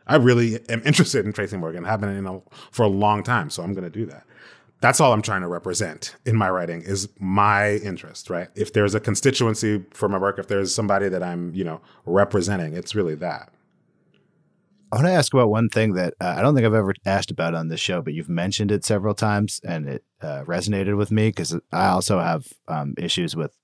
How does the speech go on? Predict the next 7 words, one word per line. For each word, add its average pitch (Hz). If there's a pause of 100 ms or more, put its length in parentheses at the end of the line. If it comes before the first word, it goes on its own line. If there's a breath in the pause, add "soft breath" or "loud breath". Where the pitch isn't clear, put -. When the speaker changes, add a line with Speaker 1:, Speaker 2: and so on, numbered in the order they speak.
(120)
Speaker 2:
procrastination 92
and 80
anxiety 90
and 80
managing 87
my 82
workload. 92